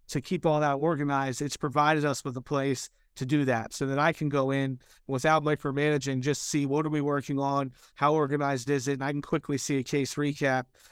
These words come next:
Um, and it's allowed my investigators to, again, to stay,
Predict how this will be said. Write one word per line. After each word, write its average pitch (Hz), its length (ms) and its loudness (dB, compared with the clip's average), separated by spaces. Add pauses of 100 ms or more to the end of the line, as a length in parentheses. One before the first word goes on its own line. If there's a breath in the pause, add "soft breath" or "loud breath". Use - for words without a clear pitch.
(120)
Um, 135 300 0
and 143 80 -2
it's 139 100 -4
allowed 156 300 4
my 147 100 0
investigators 139 800 -2
to, - 100 -6
again, 139 300 -2
to 131 160 -10
stay, 160 400 0